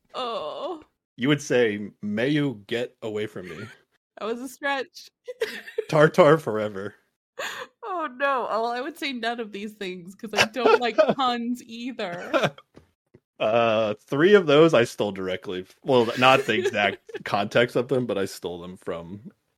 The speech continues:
Speaker 2: Condiment King himself in Harley Quinn. The other ones I
Speaker 1: Oof.
Speaker 2: came up with on my own.
Speaker 1: You, you're really dedicated. I'll give you that. <laughs>
Speaker 2: But okay. That's the only check-in I have.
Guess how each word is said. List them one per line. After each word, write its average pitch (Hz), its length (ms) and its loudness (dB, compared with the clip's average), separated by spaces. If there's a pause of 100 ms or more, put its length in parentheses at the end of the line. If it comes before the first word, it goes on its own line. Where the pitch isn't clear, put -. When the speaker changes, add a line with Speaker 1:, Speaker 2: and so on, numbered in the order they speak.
(280)
Speaker 2:
Condiment 104 400 -2
King 113 200 -2
himself 104 560 -6
in 92 200 -12
Harley 87 300 -10
Quinn. 87 480 -14
The 117 100 0
other 135 200 2
ones 151 340 2
I 92 80 -4
Speaker 1:
Oof. 92 60 -12
Speaker 2:
came 98 200 -8
up 90 120 -12
with 95 100 -14
on 85 80 -14
my 82 140 -16
own. 85 180 -18 (1040)
Speaker 1:
You, 175 160 -12
you're 185 180 -12
really 185 260 -12
dedicated. 165 600 -12
I'll 190 80 -10
give 185 220 -14
you 170 80 -14
that. 165 320 -12 (520)
<laughs> 339 320 -4 (880)
Speaker 2:
But 185 140 4
okay. 120 560 2 (760)
That's 117 240 -2
the 104 100 -8
only 92 140 -8
check-in 87 360 -12
I 92 100 -8
have. 113 200 -8